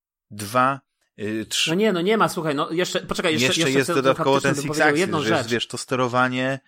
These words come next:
Speaker 1: y, w tym
Speaker 2: Ruchem.
Speaker 1: ruchem. Więc po
Speaker 2: Tak.
Speaker 1: prostu ten pad robi wszystko.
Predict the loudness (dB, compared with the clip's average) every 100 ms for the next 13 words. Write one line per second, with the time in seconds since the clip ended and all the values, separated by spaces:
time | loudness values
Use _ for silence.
0 | _ _ _ 0 0 0 0 0 0 -4
1 | -14 _ -2 0 2 4 2 0 -6 -12
2 | _ _ _ -4 -2 -2 0 0 0 0
3 | 0 -2 _ _ -10 -2 -2 -2 0 0
4 | 0 0 -2 -2 -2 -2 -2 -8 -18